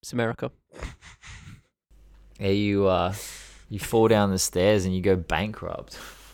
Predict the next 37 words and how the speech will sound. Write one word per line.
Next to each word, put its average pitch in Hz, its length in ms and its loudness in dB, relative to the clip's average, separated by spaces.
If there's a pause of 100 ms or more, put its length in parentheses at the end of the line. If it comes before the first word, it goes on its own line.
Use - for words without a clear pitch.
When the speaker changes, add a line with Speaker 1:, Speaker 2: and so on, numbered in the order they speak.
(240)
Speaker 2:
<laughs> - 520 -2 (1200)
It's - 160 -2
just - 400 -4
crazy 95 520 -2
over 85 140 0
Speaker 1:
So, 87 100 -2
Speaker 2:
there. 123 80 2
Speaker 1:
yeah, 127 220 4 (240)
th-, - 200 -10 (120)
so 139 100 4
there, 131 220 4 (180)
take 156 220 0
that 151 140 4
line 147 240 4
of 139 160 2
how, 139 180 2 (180)
wh-, 143 120 0
how 131 140 2
you 135 180 2
will. 156 340 8 (160)
Sports 139 400 2
in 135 140 8
Speaker 2:
mean 110 60 2
Speaker 1:
general 135 580 2
is 120 340 -4
a, 120 260 -6
is 120 200 -10
a, 113 180 -4 (140)
you 113 80 -10
know, 113 160 -12 (360)
is 117 200 -8
a 110 100 -6
capitalist, 113 640 -6
um, 120 320 -10 (100)
you - 60 -12
know, - 140 -12 (160)
cesspool. 143 580 0